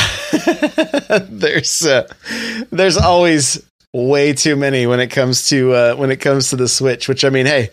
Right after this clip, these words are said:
it's a good thing compared to how things were with the, with the Wii U when we were always just,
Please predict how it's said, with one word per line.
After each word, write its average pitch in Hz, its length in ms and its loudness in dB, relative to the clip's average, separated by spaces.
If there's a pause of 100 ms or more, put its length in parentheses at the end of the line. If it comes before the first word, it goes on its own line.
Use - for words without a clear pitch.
(240)
it's 131 200 0
a 151 60 2
good 151 240 0
thing 156 240 0
compared 135 380 0
to 131 80 2
how 127 180 2
things 123 320 -2
were 127 180 2
with 127 220 0
the, 127 280 2
with 139 200 -4
the 139 80 2
Wii 131 220 0
U 127 200 2
when 120 140 0
we 120 100 0
were 117 340 0
always 131 380 2
just, - 380 -6